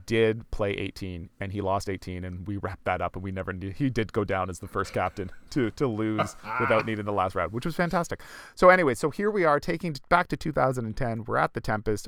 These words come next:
Speaker 1: We have our singles matches. So let's go through these and the results to wrap up the two thousand and ten Tempest, Mike. So you and Tim, uh, you got two of the three points. So you
Speaker 2: Nice.
Speaker 1: won the match. I think if you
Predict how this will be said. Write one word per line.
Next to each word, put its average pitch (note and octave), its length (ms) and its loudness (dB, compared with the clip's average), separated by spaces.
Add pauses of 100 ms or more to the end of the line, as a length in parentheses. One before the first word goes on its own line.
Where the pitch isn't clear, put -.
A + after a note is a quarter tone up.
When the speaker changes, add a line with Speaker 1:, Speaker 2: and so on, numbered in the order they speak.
Speaker 1:
We A2 140 -2
have G#2+ 120 2
our G2 80 2
singles G#2 320 -4
matches. G2 460 -4
So - 160 -6
let's C3 220 2
go C#3+ 100 4
through A#2 300 0
these G2+ 300 -2
and G2+ 180 -6
the F#2+ 40 -6
results F#2+ 520 -6
to G2 100 -10
wrap F#2 260 -2
up F#2 220 -2
the F2+ 80 -6
two G#2 140 -6
thousand F#2+ 340 -4
and F2 80 -10
ten F2+ 300 -6 (120)
Tempest, D3 360 -4
Mike. F#2 260 -6 (320)
So - 140 -2
you F#3+ 500 2 (220)
and A#2 120 -2
Tim, D#3+ 340 -2 (460)
uh, A2 220 2
you C#3+ 160 -2
got D#3+ 240 2
two F3 160 -4
of D#3 80 -2
the C3+ 60 -8
three C#3+ 180 -6
points. - 380 -6 (500)
So A2 220 0
you A#2+ 220 0
Speaker 2:
Nice. C3 80 -2
Speaker 1:
won C#3 300 4 (140)
the A#2+ 80 4
match. A2+ 340 2
I D3+ 60 2
think E3 300 -4
if C3 180 -2
you C3 80 -4